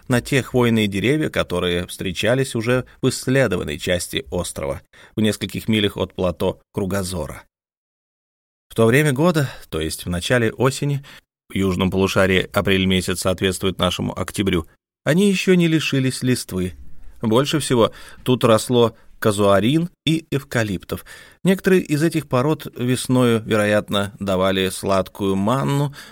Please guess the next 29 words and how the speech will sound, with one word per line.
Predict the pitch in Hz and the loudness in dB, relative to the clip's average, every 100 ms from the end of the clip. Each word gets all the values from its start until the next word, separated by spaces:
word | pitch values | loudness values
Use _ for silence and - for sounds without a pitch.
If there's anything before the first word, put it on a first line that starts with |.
| - | -2
подобную | 135 127 170 175 170 | 2 4 4 4 2
восточной | 156 - 117 - 120 | 2 0 -2 0 -2
манне. | 104 85 87 90 - _ _ _ - | 0 0 -2 -4 -6 _ _ _ -4
На | 110 | -2
полянах | 92 104 113 135 127 - | 2 2 4 2 0 -4
вздымались | 113 110 110 113 107 - _ _ - | -2 2 2 2 -2 -12 _ _ -2
купы | 190 202 185 185 | 2 4 4 4
могучих | 123 117 95 107 151 - 131 - | 4 2 2 0 0 -2 -6 -4
австралийских | 110 101 - 104 98 101 - 107 - | -4 -2 0 2 2 0 -2 -8 -6
кедров, | - 82 82 87 - - - | -6 -4 -4 -6 -8 -8 0
а | |
вокруг | 113 123 185 165 | 0 2 2 2
росла | 135 - 143 135 - | 0 2 2 2 0
высокая | 135 127 127 123 113 | -2 0 0 2 0
трава, | 107 104 143 139 - | 2 2 0 -4 -2
именуемая | 113 101 104 95 90 | 0 2 2 2 2
в | 85 | 0
Австралии | 85 - 104 98 92 87 _ _ - | -2 0 2 2 0 -2 _ _ -6
туссок. | 165 - - 87 - - - - - - | -6 -4 -2 -2 -2 -14 -20 -20 -20 -14
Но | - 113 139 156 139 - - 98 - | -4 2 2 0 -6 -14 -14 -8 -4
кокосовых | 104 117 110 107 101 - | 0 0 0 -2 -4 -2
пальм, | 113 139 156 | 0 0 -4
которых | - - 87 87 - | -6 -6 -4 -6 -6
так | - 87 - | -6 -6 -2
много | 98 107 104 90 | 0 2 2 0
на | 87 90 | -2 -2
архипелагах | 90 - 92 95 101 90 92 - | -4 -6 -4 0 0 0 -6 -8
Тихого | 113 101 98 87 | -6 -4 -4 -4
океана, | - 98 92 98 123 127 | -4 -6 0 2 2 0